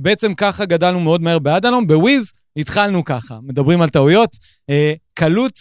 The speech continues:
אינטגרציה, זה הדבר הכי חשוב במוצר שלכם. כמה no agents, בלי אייג'נטים, בלי sidecars, בלי שום דבר שדורש,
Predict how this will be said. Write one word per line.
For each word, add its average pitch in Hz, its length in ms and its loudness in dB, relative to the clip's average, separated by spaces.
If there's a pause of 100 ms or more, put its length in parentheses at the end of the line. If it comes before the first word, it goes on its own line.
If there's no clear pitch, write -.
(160)
אינטגרציה, 175 760 -2 (400)
זה 180 360 0
הדבר 170 380 -2 (300)
הכי 254 360 -4
חשוב 208 540 -4
במוצר 151 380 -2
שלכם. 127 360 -8 (400)
כמה 226 360 -2 (2250)
no 190 400 2
agents, 127 520 -8
בלי 175 260 2
אייג'נטים, 180 720 0 (260)
בלי 180 160 0
sidecars, 165 840 -2
בלי 196 480 0
שום 226 240 -2
דבר 190 320 0
שדורש, 165 680 -2